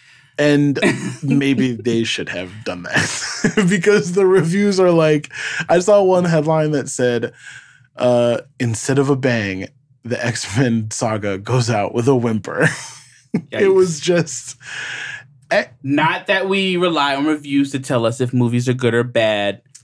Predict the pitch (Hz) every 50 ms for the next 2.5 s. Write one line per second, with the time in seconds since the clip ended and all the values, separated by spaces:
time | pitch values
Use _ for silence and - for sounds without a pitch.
0 | _ _ 208 226 233 226 226 226 214 175 196 208 196 175 202 190 - - - _
1 | - 131 135 143 147 160 170 170 170 170 165 - - - 160 131 127 - - -
2 | 156 143 139 139 139 135 135 131 127 131